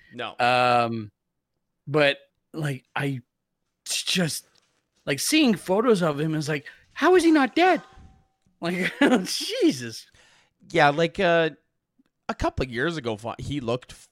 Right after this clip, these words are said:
Speaker 1: I mean, like, he looked to be in his nineties, you know, but he looked, you know, a little spry, you know, like, he was, he was
Speaker 2: Mm-hmm.
Speaker 1: fine. But in the last, I don't know, like, year, he just looked like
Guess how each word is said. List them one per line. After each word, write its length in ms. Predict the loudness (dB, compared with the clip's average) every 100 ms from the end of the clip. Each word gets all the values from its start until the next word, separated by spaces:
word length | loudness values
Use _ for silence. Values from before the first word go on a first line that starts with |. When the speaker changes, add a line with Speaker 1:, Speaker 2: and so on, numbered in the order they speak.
| _ _ _ _ _ _ _
Speaker 1:
I 80 | -12
mean, 200 | -12 -8
like, 140 | -6 -6
he 160 | -6
looked 240 | -4 -6 -10
to 60 |
be 200 | -12 -10
in 80 | -8
his 200 | -8 -10
nineties, 580 | -10 -8 -8 -12 -18 -18
you 120 | -14
know, 60 | -12
but 200 | -12 -12
he 180 | -12 -12
looked, 260 | -12 _
you 120 | -12
know, 140 | -10 -10
a 20 |
little 240 | -10 -12
spry, 500 | -14 -12 -4 -2 0
you 140 | -4 -8
know, 60 | -14
like, 120 | -16
he 120 | -20
was, 120 | -20
he 140 | -20 -20
was 180 | -16 -8
Speaker 2:
Mm-hmm. 80 |
Speaker 1:
fine. 400 | -4 -4 -4 -8 -12 _ _ _ _ -20 _ _ _ _ _ _ _ _
But 220 | -6 -6 -6
in 340 | -8 -8 -8
the 120 | -10
last, 800 | -10 -6 -4 -2 -4 -6 -10 -16 _ _ -10
I 180 | -8 -6
don't 120 | -8
know, 320 | -8 -8 -12 -16 -20 -20 -20 -20 _ _ _ _ -20 _ _
like, 160 | -20 -18
year, 460 | -18 -14 -12 -12 -14
he 140 | -20
just 220 | -20 -20
looked 200 | -20 -20 -20
like 160 | -20